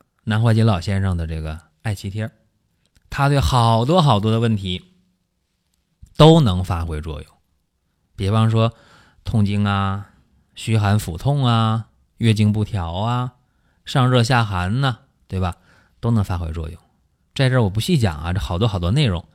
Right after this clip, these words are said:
而且艾脐贴儿不仅仅能贴肚脐儿啊，还能贴在这个前脚掌中心的涌泉穴，效果也非常不错，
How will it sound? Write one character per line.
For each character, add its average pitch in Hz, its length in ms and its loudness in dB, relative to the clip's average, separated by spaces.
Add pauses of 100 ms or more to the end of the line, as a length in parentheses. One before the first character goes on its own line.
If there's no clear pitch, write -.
(360)
而 196 140 2
且 165 120 4
艾 165 160 2
脐 175 120 0
贴 175 100 2
儿 165 80 2
不 202 140 0
仅 165 140 4
仅 147 100 2
能 123 140 0
贴 165 160 -2
肚 180 200 -4
脐 135 140 0
儿 117 140 0
啊， 151 160 2 (360)
还 127 160 -2
能 139 100 2
贴 135 180 2
在 127 180 4
这 104 140 2
个 98 80 0
前 117 260 -2
脚 139 160 2
掌 95 180 0
中 113 140 2
心 120 80 0
的 117 80 2
涌 87 160 -4
泉 98 200 -4
穴， 139 200 0 (400)
效 143 220 4
果 131 100 2
也 110 140 -4
非 113 100 0
常 120 160 -2
不 113 80 -8
错， - 380 -8